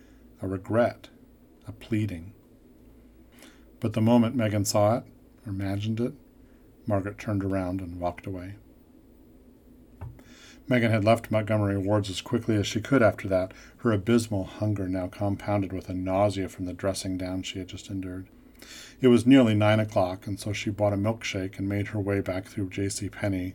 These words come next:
to the door where Vicky had dropped her off. She scanned the parking lot outside the door, and there was no sign of Vicky's gray Celica. Relieved that she hadn't kept Vicky waiting,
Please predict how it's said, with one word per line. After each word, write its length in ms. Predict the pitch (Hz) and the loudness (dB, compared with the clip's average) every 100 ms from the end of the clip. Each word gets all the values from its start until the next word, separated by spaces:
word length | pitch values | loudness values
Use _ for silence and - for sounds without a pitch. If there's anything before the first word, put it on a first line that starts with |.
| - | -6
to 80 | |
the 100 | 101 | -4
door 260 | 95 107 104 | 0 4 4
where 180 | 98 92 | 2 -2
Vicky 360 | 90 117 - | -2 -4 -4
had 140 | 92 90 | -8 -6
dropped 300 | 92 87 - | -8 -8 -10
her 120 | 101 | -8
off. 300 | 95 92 - - - - - - - - - | -8 -12 -18 -20 -20 -20 -20 -20 -20 -20 -4
She 160 | - | 0
scanned 360 | 120 - 131 120 | 0 6 6 6
the 60 | |
parking 340 | - 117 113 107 | 4 2 2 0
lot 160 | 98 | 2
outside 380 | 98 95 - 98 | 0 0 0 -2
the 60 | 92 | -2
door, 220 | 98 95 | -2 0
and 100 | 95 | 0
there 80 | 101 | -2
was 160 | 98 | -4
no 140 | 120 113 | -2 -4
sign 320 | - 117 107 | 0 0 0
of 80 | 90 | -2
Vicky's 360 | 101 101 95 | -4 -6 -8
gray 240 | - 101 95 | -6 -6 -6
Celica. 580 | - 98 98 98 92 92 - - - - - - - - - | -6 -6 -8 -10 -14 -14 -20 -20 -20 -20 -20 -20 -20 -20 -4
Relieved 400 | 120 117 127 117 | 4 8 8 6
that 100 | 104 | -2
she 140 | - | -2
hadn't 240 | 104 104 104 | 0 0 0
kept 200 | 107 104 | -6 -4
Vicky 280 | 107 104 101 | -4 -4 -2
waiting, 420 | 110 107 92 | 0 0 -2